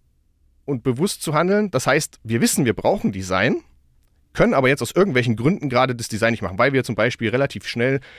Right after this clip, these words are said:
die Dinge in Produktion bringen müssen oder aus irgendwelchen anderen Gründen. In dem Fall nimmt man technische Schulden bewusst auf, obwohl man weiß, dass es eigentlich anders gehen müsste. Dann gibt's noch die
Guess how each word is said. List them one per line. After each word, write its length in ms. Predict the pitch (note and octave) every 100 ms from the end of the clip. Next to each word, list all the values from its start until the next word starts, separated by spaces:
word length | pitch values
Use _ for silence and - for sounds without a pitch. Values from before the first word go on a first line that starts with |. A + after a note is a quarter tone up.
| -
die 40 |
Dinge 200 | A2 C#3
in 60 | B2
Produktion 460 | - A2 - C#3 C3
bringen 240 | A#2+ A#2
müssen 380 | A2+ - A#2 A2+ - - -
oder 420 | B2+ C3+ A#2+ G#2+
aus 180 | A2+ -
irgendwelchen 360 | B2 A2+ A2+ -
anderen 220 | G#2+ G2
Gründen. 380 | - G2 - - - -
In 120 | -
dem 220 | G2+ F#3 A3+
Fall 280 | - D#3+
nimmt 160 | F3 -
man 120 | C3
technische 380 | - E3 C#3+ A#2+
Schulden 340 | - D#3+ D#3
bewusst 460 | B2+ A2 F3+ - -
auf, 220 | A#2 A3+ - -
obwohl 280 | A#2+ G#2+ B3
man 200 | D4 A2
weiß, 420 | G#2 A3 A3 - _ _ _ _ _ _ _
dass 180 | A2+ -
es 320 | D3 - - _ _ _ -
eigentlich 560 | C3+ F3+ C#3+ D3+ - -
anders 400 | B2+ C3+ B2 -
gehen 180 | A2 G2
müsste. 300 | E2 - - - _ _ _ _
Dann 140 | C3
gibt's 180 | D#3 D#3
noch 260 | E3+ D#3+ - _
die 260 | B2 A#2+